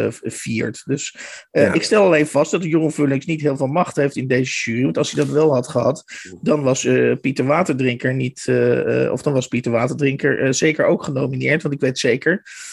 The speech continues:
Speaker 1: dat Jeroen Vullings, die, eh, eh, de Rad van Amsterdam, want over dat boek hebben we het,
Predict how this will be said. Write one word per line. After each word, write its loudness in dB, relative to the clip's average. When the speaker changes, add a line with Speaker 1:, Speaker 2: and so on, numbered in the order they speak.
Speaker 1:
dat 0
Jeroen 2
Vullings, 0
die, -4
eh, -2
eh, -4
de -2
Rad 2
van -8
Amsterdam, 0
want -4
over -2
dat -2
boek -4
hebben -2
we -4
het, -6